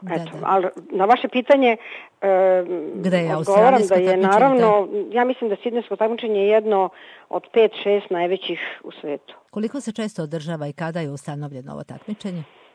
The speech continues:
Speaker 2: A, takmičenje je ustanovljeno hiljadu devetsto sedamdeset sedme godine.
Speaker 1: Mm.
Speaker 2: E, održava se svake četiri godine. Ma, samo je bila iznimka hiljadu devetsto osamdeset osme,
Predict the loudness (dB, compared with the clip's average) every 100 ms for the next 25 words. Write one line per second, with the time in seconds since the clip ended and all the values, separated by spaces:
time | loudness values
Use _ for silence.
0 | _ _ _ _ -8 -6 -2 0 0 0
1 | 2 2 4 4 4 4 4 4 2 0
2 | -2 4 2 2 -6 -4 0 0 -2 -4
3 | -4 -2 -2 -2 -2 2 2 2 0 -2
4 | -2 0 0 0 -2 -4 -10 -4 0 2
5 | 2 0 -2 6 6 6 0 -14 -8 -4
6 | -2 0 -2 -4 -6 -2 -2 0 -2 -2
7 | -10 _ _ _ _ _ _ -18 -8 -6
8 | -6 -4 0 2 4 4 2 -2 2 4
9 | 6 4 0 -10 -4 -2 0 -2 -2 -4
10 | -6 -4 -4 0 -2 -2 -6 -2 -4 -4
11 | -2 -2 0 -2 -2